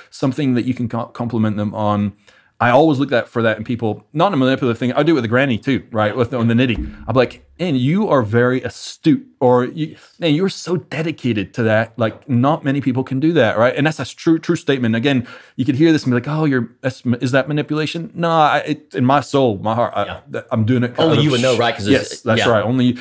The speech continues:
Speaker 1: So if you're to do it, that's why I say you can absolutely manipulate this.
Speaker 2: Yeah.
Speaker 1: Like, you could do that, but people know your energy. You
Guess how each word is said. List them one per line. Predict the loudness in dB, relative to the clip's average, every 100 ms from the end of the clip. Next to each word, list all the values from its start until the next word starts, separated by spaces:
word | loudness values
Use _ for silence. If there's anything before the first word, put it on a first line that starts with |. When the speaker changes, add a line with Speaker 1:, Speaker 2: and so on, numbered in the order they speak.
| -4
Speaker 1:
So | 4 4 4
if | 0
you're | -2
to | -4
do | 0 2 2
it, | -4 _ _ _ _ -8
that's | -6 -2
why |
I | -2
say | -2
you | -4
can | -2 -4
absolutely | -4 -6 -4 -2
manipulate | -4 -4 -6 -6 -6
this. | -8
Speaker 2:
Yeah. | -4 -2
Speaker 1:
Like, |
you | -2
could | -2 -4
do | 0 2
that, | 4 2 0 -12 -20 _
but | -4
people | -2 0 2
know | 2
your | 0
energy. | 0 -2
You | -2